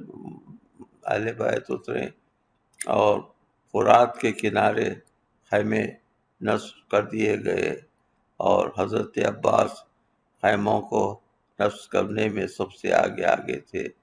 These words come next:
और उन्होंने फुरात पर एक ख़त खींच दिया था और कहा कि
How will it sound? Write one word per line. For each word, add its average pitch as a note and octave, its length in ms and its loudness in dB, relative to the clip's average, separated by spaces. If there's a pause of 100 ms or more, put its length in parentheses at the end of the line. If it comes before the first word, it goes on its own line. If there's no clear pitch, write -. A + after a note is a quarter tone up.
(580)
और - 520 2 (640)
उन्होंने A2+ 680 0 (960)
फुरात A2 500 4 (120)
पर A2 420 0
एक - 200 -4 (120)
ख़त B2 200 2
खींच A2+ 440 -2
दिया A2 300 0
था - 400 0 (480)
और G#2+ 180 -6
कहा G#2+ 300 6
कि A2+ 400 -4